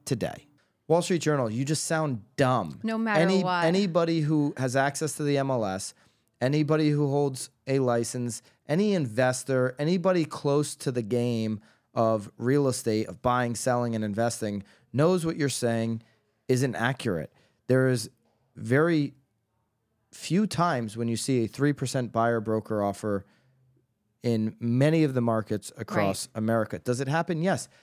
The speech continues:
Speaker 1: Is it all negotiable? It absolutely is. And
Speaker 2: Right.
Speaker 1: so maybe you see three, maybe you see higher sometimes, not very often.
Speaker 2: Especially, well, in this
Speaker 1: And a
Speaker 2: market,
Speaker 1: lot of
Speaker 2: though,
Speaker 1: times
Speaker 2: too,
Speaker 1: you see much lower.
Speaker 2: a lot of agents are even negotiating their compensation in order for their clients to then win.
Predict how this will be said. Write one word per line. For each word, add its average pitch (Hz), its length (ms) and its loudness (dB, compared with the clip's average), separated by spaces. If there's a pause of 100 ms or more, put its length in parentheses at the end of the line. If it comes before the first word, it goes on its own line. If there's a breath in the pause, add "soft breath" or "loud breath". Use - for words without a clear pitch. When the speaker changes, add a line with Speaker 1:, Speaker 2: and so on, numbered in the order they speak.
(320 soft breath)
Speaker 1:
Is 147 160 2
it 139 100 4
all 180 160 4
negotiable? 147 640 0
It 123 120 0
absolutely 139 840 0
is. 131 520 0 (420 soft breath)
And 160 180 2
Speaker 2:
Right. - 20 0
Speaker 1:
so 170 160 2
maybe 185 300 2
you 185 160 2
see 143 200 0
three, 135 340 0
maybe 185 260 0
you 208 100 2
see 180 240 0
higher 147 340 2
sometimes, 170 560 -4 (420 soft breath)
not 104 160 -4
very 92 220 0
often. 156 240 4
Speaker 2:
Especially, 392 200 2
well, 349 160 2
in 320 80 2
this 349 140 2
Speaker 1:
And - 100 4
a - 40 8
Speaker 2:
market, 170 120 4
Speaker 1:
lot 202 100 6
of - 80 0
Speaker 2:
though, 220 80 4
Speaker 1:
times 190 120 4
Speaker 2:
too, 175 40 2
Speaker 1:
you 175 60 0
see 196 160 -2
much 196 240 0
lower. 233 200 4
Speaker 2:
a 277 60 6
lot 285 200 2
of 302 100 -4
agents 269 360 0
are 233 60 0
even 233 280 0
negotiating 214 840 -2
their 254 360 2
compensation 220 720 -2
in 220 100 -2
order 269 240 2
for 330 160 -2
their 240 120 2
clients 226 500 -2
to 254 120 -8
then 175 420 -4
win. 240 540 -2